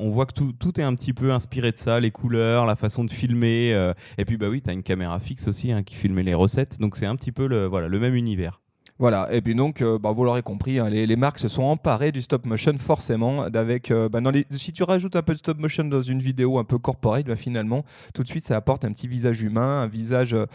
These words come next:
Speaker 2: euh, créatif aussi, un contenu qui peut être, euh, euh, un peu rasoir. Donc, euh, voilà, voilà ce qu'on peut dire sur le stop motion. Allez, c'est parti avec nos pépites, hein. On, on a, on a farfouillé,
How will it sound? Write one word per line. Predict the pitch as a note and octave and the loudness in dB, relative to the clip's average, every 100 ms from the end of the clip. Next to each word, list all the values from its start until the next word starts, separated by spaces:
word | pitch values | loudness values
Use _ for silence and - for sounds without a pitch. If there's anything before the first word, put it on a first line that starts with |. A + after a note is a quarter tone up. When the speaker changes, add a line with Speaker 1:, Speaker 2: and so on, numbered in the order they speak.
| - C3 A2+ | -12 -4 2
Speaker 2:
euh, | A2 A2 | 2 2
créatif | - E3 C#3 - A3 D3 | 2 2 2 0 -2 0
aussi, | C3 - F3+ | 0 0 2
un | D#3+ B2+ A#2+ | 4 4 2
contenu | B2+ A#2+ E3+ | 0 -2 -2
qui | C3 | -2
peut | A2 B2 | 0 2
être, | C3 B2 | 2 2
euh, | G#2+ G#2 - - A2+ | 0 -2 -10 -6 0
euh, | A2+ A2+ A2 | 2 2 0
un | A2+ | 0
peu | E3 | 0
rasoir. | C3 A2 C3+ C#3 | 2 2 0 0
Donc, | B2+ B2 | -2 0
euh, | A#2 A2 | 2 2
voilà, | G#2+ C#3+ D#3 C#3+ | 0 0 0 -2
voilà | C3+ D#3 | 0 0
ce | E3+ | 0
qu'on | C#3 | 0
peut | C#3+ | 0
dire | F3 | 2
sur | F#3 | 0
le | D#3+ | 0
stop | E3+ | 0
motion. | D#3 D3 C3 | 0 0 0
Allez, | D#3 | 0
c'est | G#3+ | 0
parti | G3 F#3 - G#3+ F3+ | 0 -2 -2 -2 0
avec | E3+ F#3 | 2 2
nos | F#3+ G#3 | 2 2
pépites, | G3 F3 E3 B2+ | 2 0 -2 0
hein. | B2+ C#3+ | 2 2
On, | C3+ - | 0 0
on | D3 | 0
a, | F3 - | 2 0
on | F3 | 2
a | E3 | 2
farfouillé, | - E3 - E3+ F3 F#3+ | 2 -2 0 0 0 0